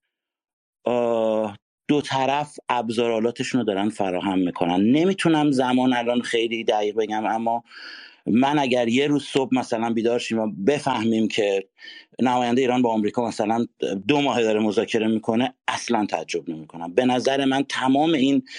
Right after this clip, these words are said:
اه، شرایط داره به سمت توافق. من، من توافق می‌بینم در نهایت. راه دیگه‌ای چون اصلاً وجود نداره. حالا یه توافق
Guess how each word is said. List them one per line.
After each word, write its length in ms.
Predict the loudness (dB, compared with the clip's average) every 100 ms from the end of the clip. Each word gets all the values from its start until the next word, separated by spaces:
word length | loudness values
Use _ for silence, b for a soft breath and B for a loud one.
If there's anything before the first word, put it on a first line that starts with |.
| B B B -2
اه، 520 | 0 2 2 2 0 -4 -14 -16 -8 -6 -2
شرایط 420 | 0 2 2 2
داره 140 | 2
به 60 | 2
سمت 280 | 0 -2 -2
توافق. 260 | -2 0
من، 260 | 0 2 2
من 160 | 0
توافق 400 | 0 -2 0 -2 -2
می‌بینم 340 | -4 -6 -6
در 160 | -4 -4
نهایت. 400 | -4 -4 -4 2
راه 360 | 4 4 2 2
دیگه‌ای 260 | 4 2
چون 160 | 2 2
اصلاً 200 | 2 2
وجود 360 | 2 2 0 0
نداره. 240 | -2 -2
حالا 160 | 0 0
یه 80 |
توافق 540 | 0 0 0 0 0